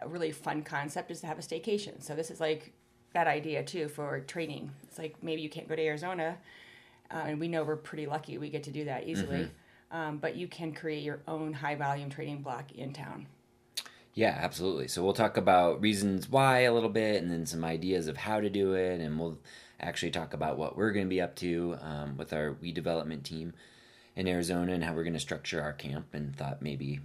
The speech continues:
Speaker 2: others of you might be interested in that. So, and then, of course, we'll touch on, um,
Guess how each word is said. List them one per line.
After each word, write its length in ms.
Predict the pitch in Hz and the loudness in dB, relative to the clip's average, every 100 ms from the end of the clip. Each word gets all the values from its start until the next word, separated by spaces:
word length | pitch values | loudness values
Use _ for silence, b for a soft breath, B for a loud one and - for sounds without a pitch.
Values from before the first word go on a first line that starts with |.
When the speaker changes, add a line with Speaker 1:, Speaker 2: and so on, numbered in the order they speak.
| - | -6
Speaker 2:
others 280 | 80 82 78 | -2 -2 0
of 120 | 76 | -2
you 80 | 73 | -2
might 220 | 71 69 | -2 -2
be 220 | 69 71 | -4 -4
interested 480 | 69 71 71 - - | -4 -8 -8 -8 -8
in 100 | - | -10
that. 220 | 73 76 - | -12 -14 -14
So, 260 | - 82 73 B B | -8 -6 -6 B B
and 80 | 98 | 2
then, 80 | 104 | 4
of 80 | 90 | 6
course, 240 | 104 87 | 4 4
we'll 180 | 92 82 | 2 0
touch 340 | - 90 - | 0 0 0
on, 380 | 90 85 85 82 | 0 0 0 0
um, 340 | 80 73 71 | 0 0 -2